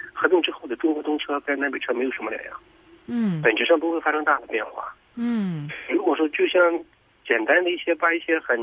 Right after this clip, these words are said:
Speaker 1: 差的企业，或者说垃圾放在一起，它还是对垃圾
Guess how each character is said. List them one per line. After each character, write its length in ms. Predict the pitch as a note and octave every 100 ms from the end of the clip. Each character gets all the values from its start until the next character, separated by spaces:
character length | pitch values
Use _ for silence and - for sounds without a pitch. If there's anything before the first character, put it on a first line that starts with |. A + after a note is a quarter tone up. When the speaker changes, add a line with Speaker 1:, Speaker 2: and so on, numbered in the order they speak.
| A2+
Speaker 1:
差 220 | - - D#3
的 100 | C3+
企 240 | - -
业， 120 | A2 - _ _
或 120 | - B2+
者 60 |
说 120 | C3+
垃 160 | C3+ C#3+
圾 160 | - C3+
放 120 | - A#2
在 80 |
一 60 | A2+
起， 180 | - -
它 80 | A#2
还 160 | - A#2+
是 120 | -
对 160 | - G2+
垃 60 | - -
圾 80 | -